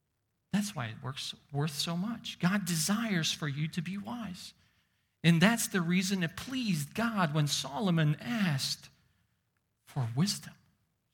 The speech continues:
Secondly, it's not only a promise of the Father, but it's a wisdom,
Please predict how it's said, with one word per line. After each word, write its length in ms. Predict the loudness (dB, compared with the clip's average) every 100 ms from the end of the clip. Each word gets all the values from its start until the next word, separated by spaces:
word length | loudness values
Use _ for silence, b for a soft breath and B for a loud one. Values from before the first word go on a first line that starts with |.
| _ _ b
Secondly, 540 | -4 -2 0 4 6 6
it's 160 | 4
not 180 | 2 2
only 260 | 4 6 6
a 60 |
promise 460 | 4 2 2 2 0
of 100 | 0
the 80 | -2
Father, 380 | -4 -4 -2 0
but 180 | 2
it's 200 | 2 2
a 60 | 2
wisdom, 480 | 2 0 4 4